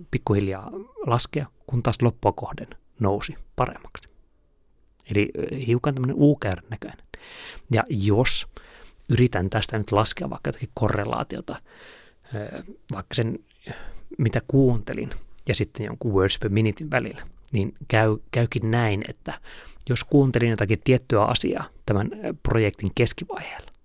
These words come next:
niin se häviää sellaiselle asialle, jota kuuntelin alussa, vain sen takia, koska ne työvaiheet oli erilaisia. Eli, eh, se kävi ilmi, että se projekti on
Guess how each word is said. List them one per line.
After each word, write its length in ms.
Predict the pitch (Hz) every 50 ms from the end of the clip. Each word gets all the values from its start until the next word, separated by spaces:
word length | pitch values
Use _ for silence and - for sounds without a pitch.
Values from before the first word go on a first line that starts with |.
| _ _ _ -
niin 140 | - 107 101
se 100 | - 113 -
häviää 540 | - 127 123 113 117 104 107 113 - - - - - - - - - - - - - - - -
sellaiselle 500 | - - 117 107 101 107 - - - - -
asialle, 360 | - - - 131 117 - -
jota 180 | - - 117 107
kuuntelin 460 | - 120 113 101 - 101 98 98 -
alussa, 480 | 135 120 110 110 - - - - - - - - - _ - -
vain 160 | 117 120 120
sen 180 | - 143 135
takia, 260 | 127 113 - - - 117
koska 260 | - - - - -
ne 160 | 107 101 107 - - - - - - - - - -
työvaiheet 800 | 131 120 117 104 98 107 110 117 113 110 98 - - - - -
oli 160 | - - - -
erilaisia. 560 | 60 - - - - - - - - - - - - - _ _ _ _ _ _ _ _ _ _ _ _ _ _ _ - -
Eli, 300 | - 139 101 107 - - - -
eh, 280 | - - - - - 240 202
se 240 | - - 117 113 - - _ _ _ _ _ - - _ _ _ _ - - -
kävi 200 | - 113 - -
ilmi, 400 | - 127 127 147 151 143 127 113
että 160 | - - -
se 80 | - 110
projekti 520 | - - 143 135 127 127 120 - - 135
on 60 | 113